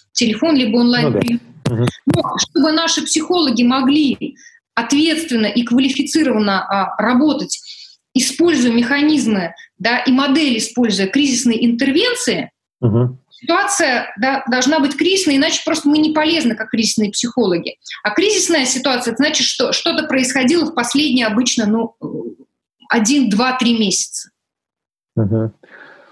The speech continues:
Speaker 2: Скажи, пожалуйста, что для тебя, как для кризисного психолога, является критерием,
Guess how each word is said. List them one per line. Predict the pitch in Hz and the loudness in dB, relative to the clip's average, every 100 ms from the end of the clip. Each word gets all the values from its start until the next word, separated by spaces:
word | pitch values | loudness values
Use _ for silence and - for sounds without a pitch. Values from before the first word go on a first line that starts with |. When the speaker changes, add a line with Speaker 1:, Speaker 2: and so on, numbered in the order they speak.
| _ _ _ - | _ _ _ -6
Speaker 2:
Скажи, | - 147 | 0 0
пожалуйста, | 151 139 143 - | 2 2 0 -4
что | - - | -4 -2
для | 117 113 | 0 0
тебя, | - 107 151 | 0 0 0
как | - 104 | 0 0
для | 107 | -2
кризисного | 101 127 104 110 101 | 0 -2 0 -2 -4
психолога, | - 143 135 110 | -2 0 2 2
является | 98 113 110 - - 104 101 90 - | 2 2 0 -2 -2 0 0 -4 -6
критерием, | - 101 131 127 113 98 | -4 0 0 0 0 -2